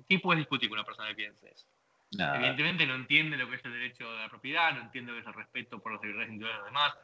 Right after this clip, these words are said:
Speaker 1: Eh, Vicentín es un error, eh, y es un turning point que nos va a llevar a Venezuela o no. Entonces hay que pelearlo, y acá sí desde lo político. Porque de vuelta, jurídicamente la Constitución del mismo Alberdi prevé la expropiación. Entonces no es,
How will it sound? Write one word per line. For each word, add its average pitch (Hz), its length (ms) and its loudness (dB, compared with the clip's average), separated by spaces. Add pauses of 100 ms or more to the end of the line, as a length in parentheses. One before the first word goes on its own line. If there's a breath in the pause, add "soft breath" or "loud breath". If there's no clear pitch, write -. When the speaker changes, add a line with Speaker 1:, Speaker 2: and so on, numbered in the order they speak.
(580)
Speaker 1:
Eh, 120 460 2 (380)
Vicentín 127 460 -6
es - 140 -2
un 127 80 -6
error, 143 520 0 (260)
eh, - 760 -14
y 123 160 -4
es 120 120 -8
un 127 120 -10
turning 139 380 0
point 151 220 0
que 143 100 -2
nos 117 100 -2
va 120 60 0
a - 80 -4
llevar 120 220 2
a 127 60 4
Venezuela 117 400 -4
o - 20 -4
no. 117 200 -6
Entonces 107 300 -10
hay 117 100 0
que 110 80 -2
pelearlo, 135 640 2 (720)
y 127 100 2
acá 143 260 6
sí 180 80 -4
desde 139 180 0
lo 120 120 -4
político. 113 500 -12
Porque 127 180 -2
de 143 60 2
vuelta, 156 240 0
jurídicamente 180 680 0
la 147 100 0
Constitución 123 440 -8
del 127 160 4
mismo 139 200 -4
Alberdi 143 340 0
prevé 151 380 6
la 120 80 -2
expropiación. - 640 -16 (160)
Entonces 123 260 -16
no 160 140 -2
es, 196 100 4